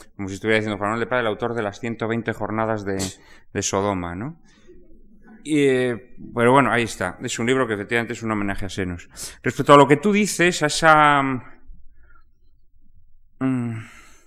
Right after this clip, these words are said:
a esa, digamos, faceta, em,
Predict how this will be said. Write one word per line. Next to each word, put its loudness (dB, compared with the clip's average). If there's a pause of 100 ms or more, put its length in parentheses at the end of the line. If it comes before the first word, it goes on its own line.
(680)
a -2
esa, -2
digamos, 0
faceta, 0 (760)
em, -4